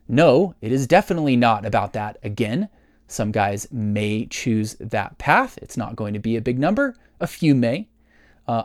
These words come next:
I don't recommend that path because, as I've talked about before in previous episodes, just like with other areas of our body, if we completely neglect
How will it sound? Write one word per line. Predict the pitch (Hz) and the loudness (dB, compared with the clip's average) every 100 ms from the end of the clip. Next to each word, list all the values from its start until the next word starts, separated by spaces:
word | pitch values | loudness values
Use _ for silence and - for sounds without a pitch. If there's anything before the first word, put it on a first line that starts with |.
| - | 0
I | 139 | 2
don't | 113 156 175 | 6 6 8
recommend | 147 143 135 165 | 4 6 4 4
that | 131 127 | 2 0
path | 135 165 233 - | 0 2 0 -2
because, | 147 - 214 208 220 | 0 6 8 6 2
as | - 147 | 0 2
I've | 143 135 | 4 4
talked | - 160 156 | 4 2 4
about | 139 127 | 2 2
before | 113 - 151 120 | 0 -2 0 0
in | |
previous | 107 147 110 151 | 0 0 0 0
episodes, | 180 - 107 175 - - _ _ - _ | 0 -2 -4 -4 -6 -14 _ _ -20 _
just | - 175 - | 2 2 4
like | 151 135 | 4 6
with | 131 120 - | 4 2 2
other | 135 147 151 | 2 4 4
areas | 131 147 123 | 4 6 4
of | 120 | 2
our | 104 | 0
body, | 101 175 139 147 - _ _ - | 4 6 6 2 -8 _ _ -8
if | 123 | 0
we | 165 | 0
completely | 160 131 - 175 151 | 2 0 2 2 2
neglect | 127 110 123 127 170 - - | 0 -2 2 6 6 4 -12